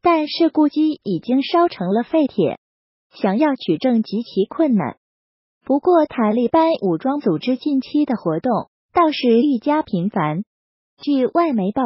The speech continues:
道，本月塔利班不仅袭击了阿富汗西部的巴德吉斯省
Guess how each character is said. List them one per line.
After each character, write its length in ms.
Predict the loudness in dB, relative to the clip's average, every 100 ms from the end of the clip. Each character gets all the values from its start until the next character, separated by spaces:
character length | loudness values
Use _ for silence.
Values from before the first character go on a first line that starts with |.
| -2
道， 80 | -2 -2 -4 _ _ _ _ _ _ _
本 220 | -4 -2
月 200 | 0 -2
塔 220 | 0 -2
利 180 | 0 0
班 280 | -2 -2 -2
不 160 | 0 0
仅 240 | -2 -6
袭 200 | -6 -8
击 200 | -2 0
了 100 | 2
阿 300 | 2 0 -4
富 140 | -2 -4
汗 280 | -2 -4
西 240 | -4 -4 -4
部 200 | 0 0
的 200 | 2 -2
巴 180 | -2 -4
德 180 | -2 -2
吉 200 | 0 -4
斯 220 | -2 -4
省 260 | -2 -6